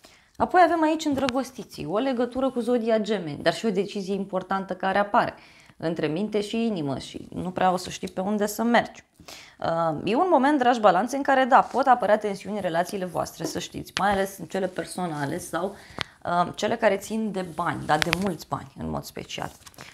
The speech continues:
Ultima carte, nouă de spade, deci te cam stresezi aici.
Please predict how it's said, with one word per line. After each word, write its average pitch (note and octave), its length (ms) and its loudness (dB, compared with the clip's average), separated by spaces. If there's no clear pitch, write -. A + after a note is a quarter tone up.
Ultima C4+ 360 2
carte, E3+ 460 4
nouă A#3 220 4
de G3 100 0
spade, - 500 -4
deci - 260 -12
te D#4 100 -12
cam D#4+ 200 -2
stresezi C4 640 -2
aici. - 360 -14